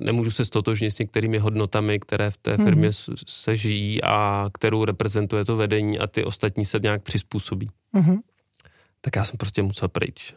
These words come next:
Speaker 1: No a, a pak jsem si říkal, tak tady to bude asi všude povo-, podobný, tak zkusím nějak, eh,
Speaker 2: A co
Speaker 1: obchodovat
Speaker 2: bylo teda
Speaker 1: a
Speaker 2: vaše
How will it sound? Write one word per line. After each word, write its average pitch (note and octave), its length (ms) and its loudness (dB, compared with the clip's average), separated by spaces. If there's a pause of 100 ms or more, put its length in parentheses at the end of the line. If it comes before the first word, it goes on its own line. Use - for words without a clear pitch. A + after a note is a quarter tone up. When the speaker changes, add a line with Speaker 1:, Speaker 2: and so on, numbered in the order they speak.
Speaker 1:
No G#2 240 0
a, F#2+ 360 2 (720)
a - 60 -6
pak G2 180 0
jsem G#2+ 100 -2
si - 120 0
říkal, F#2+ 240 0
tak - 140 -4 (180)
tady G#2 180 -2
to G#2+ 80 -2
bude G#2 160 0
asi G2+ 200 -2
všude A2 220 0
povo-, G2+ 340 0 (220)
podobný, G#2 400 0
tak G2+ 120 -2
zkusím G#2 360 -2
nějak, G2+ 280 0 (300)
eh, - 160 -6
Speaker 2:
A - 40 -6
co - 420 -10
Speaker 1:
obchodovat G3 460 2
Speaker 2:
bylo A#3 140 6
teda G3+ 120 4
Speaker 1:
a F#3 40 6
Speaker 2:
vaše F#3+ 360 2